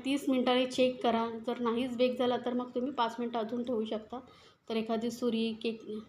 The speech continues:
किंवा टूथपिक वगैरे घालून बघायचं, इझिली निघालं आहे बघा, म्हणजे केक आपला परफेक्ट बेक झालेला आहे. आता हा पूर्णपणे थंड करून घ्यायचा आहे. थंड झाल्यानंतरच त्याला का-, कापायचं आहे, नाही तर व्यवस्थित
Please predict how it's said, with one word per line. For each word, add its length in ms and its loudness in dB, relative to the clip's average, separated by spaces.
किंवा 200 0
टूथपिक 480 -2
वगैरे 240 0
घालून 300 0
बघायचं, 440 0
इझिली 380 2
निघालं 380 2
आहे 80 2
बघा, 200 0
म्हणजे 200 2
केक 320 0
आपला 260 0
परफेक्ट 680 0
बेक 320 2
झालेला 300 2
आहे. 80 2
आता 100 -2
हा 100 -4
पूर्णपणे 720 4
थंड 200 4
करून 280 4
घ्यायचा 340 2
आहे. 220 -2
थंड 220 6
झाल्यानंतरच 840 4
त्याला 200 4
का-, 220 -6
कापायचं 440 2
आहे, 100 0
नाही 200 -2
तर 60 -2
व्यवस्थित 440 -2